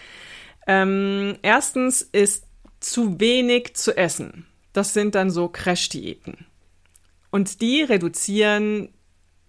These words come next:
die Ballaststoffe, die du zu dir nimmst, die nehmen, die reduzieren die Vielfalt, die du zu dir nimmst und natürlich auch die Energie. Und Fakt ist,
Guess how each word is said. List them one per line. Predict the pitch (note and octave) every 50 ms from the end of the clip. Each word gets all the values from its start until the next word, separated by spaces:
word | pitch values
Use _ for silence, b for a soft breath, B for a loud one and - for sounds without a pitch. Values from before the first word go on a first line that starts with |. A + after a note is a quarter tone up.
| _ _ _ _ - -
die | F3+
Ballaststoffe, | - D3 C#3 C3+ D3 - - - - A3+ A3+ A#3
die | A#3 G#3+
du | A3+ A3
zu | G#3 - A#3+ A3
dir | G#3+ G#3
nimmst, | G#3+ A3 A#3 C#4 F4+ - - - - - -
die | F#3+
nehmen, | F3+ F3 E3 D#3 D#3 D3+ - -
die | F#3+ F3+ - F#3+
reduzieren | F#3 F3 E3+ E3 E3+ - - F#3+ E3 D#3+
die | D#3 D#3
Vielfalt, | - - - - E3+ F3 F3+ G3 A3 A#3+ A3+ - - A3+ A#3+ B3 C4+ D4 - - -
die | C4
du | B3 B3+
zu | A#3 - - A#3+
dir | A#3+ B3
nimmst | A#3+ A#3+ A#3+ A#3+ B3+ C4 - - - -
und | - G3+ A#3 B3+ B3+
natürlich | A#3+ G3+ G3 - G3+ G3 - - -
auch | D#3+ D3
die | - -
Energie. | - E3 D#3+ E3 F3 E3 C#3 C#3+ C3 - - - B B B B B B B B B B B B B -
Und | - G3 G#3 A#3+ C#4 G#4+ - - - - - - - - - -
Fakt | - - G3 F#3 F#3 - -
ist, | - F#3+ A3 C4 - - - -